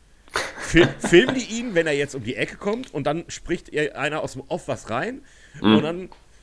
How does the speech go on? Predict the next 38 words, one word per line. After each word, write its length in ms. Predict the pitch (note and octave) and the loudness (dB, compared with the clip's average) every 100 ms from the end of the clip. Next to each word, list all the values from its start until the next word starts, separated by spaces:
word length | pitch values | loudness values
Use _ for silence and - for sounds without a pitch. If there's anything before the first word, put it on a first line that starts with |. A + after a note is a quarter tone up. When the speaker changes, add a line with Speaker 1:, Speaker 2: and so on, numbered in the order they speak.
| - - | -20 -6
Speaker 1:
okay, 280 | C#3+ F#3 G#3 | -4 4 6
Jungs, 260 | G3+ G3+ - | 6 4 0
er 120 | E3+ | -2
ist 100 | D#3 | 2
weiter, 300 | E3+ G3+ F#3 | 2 4 2
packt 240 | - F3+ - | 0 -4 -2
zusammen, 400 | F3 D#3 F3+ F#3+ | -2 0 0 2
wir 120 | E3+ D#3+ | 2 2
fahren 580 | - D#3+ F3 F3+ F3 - | 2 4 4 0 -4 -6
fünf 260 | - G3 - | 0 0 2
Kilometer 460 | F3 E3 D#3 D#3 | 0 2 2 4
weiter 340 | C3 F#3+ A3+ G#3+ | 4 2 2 0
und 100 | F3+ | 6
da 140 | E3+ B2+ | 6 8
warten 220 | C3 C#3 | 4 6
wir 80 | A#2+ | 2
wieder 120 | A#2 G#2 | 2 0
auf 100 | G2+ | -2
ihn, 120 | A2 | -8
da 80 | A2 | -4
filmen 220 | C#3+ B2+ | 0 10
Speaker 2:
Ja. 0 | |
Speaker 1:
wir 100 | A#2 | 10
ihn 120 | A#2+ | 10
nochmal." 320 | A#2 C3 G#2 F2 F3+ - | -2 -6 -8 -12 -14 -8
Und 120 | C#3 | -6
er 120 | C#3 | -4
muss 160 | - F3+ | -6 -6
einfach 240 | D#3+ - | -8 -8
diesen 260 | D#3+ D#3 C3 | -10 -12 -8
Weg 160 | D#3 - | -8 -8
die 80 | A#2+ | -10
ganze 360 | D3+ - - - | -10 -10 -6 -6
Zeit 120 | - C#3+ F3+ G3 - - | -8 -12 -14 -14 -12 8
Speaker 2:
Doch, 200 | C3 - | 12 12
doch, 180 | G4 B3 | 12 12
ja, 140 | F#4 | 12
ja. 200 | G#4 B3+ | 12 8